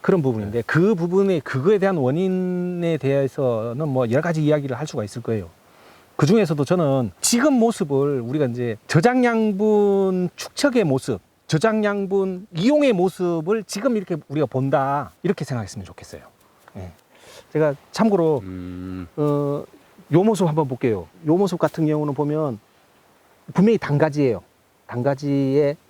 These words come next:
Speaker 1: 어, 끝눈만 잎눈인 거고요. 요 중간에, 어, 꽃이 피고 지금 열매가 이렇게 맺혔어요.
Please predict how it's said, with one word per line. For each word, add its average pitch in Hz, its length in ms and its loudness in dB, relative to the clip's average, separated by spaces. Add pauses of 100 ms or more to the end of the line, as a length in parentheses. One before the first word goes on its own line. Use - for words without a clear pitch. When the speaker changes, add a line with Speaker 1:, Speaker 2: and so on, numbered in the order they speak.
(440)
Speaker 1:
어, 113 400 -4
끝눈만 190 460 4
잎눈인 147 420 2
거고요. 104 400 -8 (420)
요 131 80 2
중간에, 139 480 0 (360)
어, 110 320 -6
꽃이 208 260 2
피고 165 380 2
지금 156 200 0
열매가 135 520 0
이렇게 139 160 -4
맺혔어요. 117 420 -6